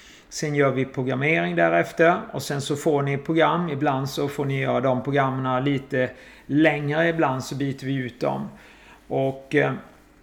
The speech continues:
och så jobbar man efter det, bokför hela tiden via en app. Man får också påminnelse på appen när man ska träna och, eh, vad man ska träna.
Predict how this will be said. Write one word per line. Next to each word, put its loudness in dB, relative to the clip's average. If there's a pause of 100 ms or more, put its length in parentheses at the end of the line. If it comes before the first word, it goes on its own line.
(720)
och 2
så 2
jobbar 6
man 0
efter -2
det, 4
bokför 4
hela 6
tiden 0
via 2
en -2
app. -4
Man -4
får 0
också -4
påminnelse 0
på -4
appen -2
när 2
man -2
ska -6
träna -2
och, -8
eh, 0
vad 2
man -4
ska -6
träna. -2